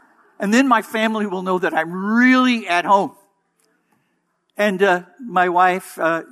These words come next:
she looked at me and she rolled her eyes as if to say, "Don't say anything more. You've said enough." At this point,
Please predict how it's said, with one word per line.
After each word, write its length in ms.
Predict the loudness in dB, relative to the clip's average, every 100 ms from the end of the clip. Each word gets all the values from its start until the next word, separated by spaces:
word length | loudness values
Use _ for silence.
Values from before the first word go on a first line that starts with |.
| -20
she 220 | -10 -6
looked 220 | -4 -4 -8
at 80 |
me 160 | -8 -10
and 80 | -10
she 120 | -10
rolled 220 | -6 -6
her 120 | -2 0
eyes 280 | 0 -2
as 180 | -12 -12
if 140 | -14 -14
to 60 |
say, 220 | -14 -14 -16 _ -12
"Don't 240 | -10 -10
say 200 | -12 -12
anything 480 | -12 -14 -16 -18 -14
more. 300 | -14 -14 -18 _ _ -14
You've 180 | -14
said 240 | -12 -12 -10
enough." 440 | -10 -12 -14 _ _ _ _ _ _ _ _ _ _ _ _ _ _ _ _ _ _ _ _ _ _ _ _ _ _ _ _ _ _ _
At 360 | -4 -4 -6 -8
this 240 | -6 -6
point, 540 | -14 -14 -10 -8 -10